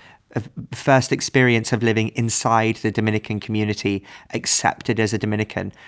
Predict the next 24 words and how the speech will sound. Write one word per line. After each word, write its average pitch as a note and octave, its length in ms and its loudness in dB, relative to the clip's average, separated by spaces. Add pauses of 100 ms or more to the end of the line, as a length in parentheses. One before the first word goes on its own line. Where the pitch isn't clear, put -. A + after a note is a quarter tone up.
(140)
when A#2+ 120 2
he's, A2+ 220 2 (160)
when A#2 260 -2
he A#2 140 0
realized A2+ 380 2
he's A#2+ 120 -2
been G#2+ 160 -4
accepted - 640 -2
by G2+ 420 0
the G#2+ 80 -8
brothers. G#2 300 -2
He's A2 100 -2
been G#2+ 160 -4
seen, B2+ 420 0
he's A2+ 140 -4
been G#2+ 180 -4
understood, A2+ 600 -2
he's A2 140 -8
been G#2 240 -4
known, A2 340 -2 (320)
and G2+ 120 -4
he's A2 140 -2
been G#2+ 280 0
loved. G2 380 0